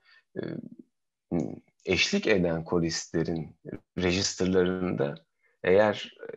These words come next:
arka arkasına söyledikleri cümle yapıları varsa bu yorucu olabiliyor.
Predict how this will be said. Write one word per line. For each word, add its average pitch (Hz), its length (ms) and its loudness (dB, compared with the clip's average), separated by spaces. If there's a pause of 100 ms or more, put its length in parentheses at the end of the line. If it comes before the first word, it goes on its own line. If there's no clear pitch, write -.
(500)
arka 98 340 2
arkasına 101 540 0
söyledikleri 92 640 2
cümle 90 400 0
yapıları 90 460 0
varsa 117 480 -2
bu 135 140 0
yorucu 98 360 -2
olabiliyor. 82 760 -2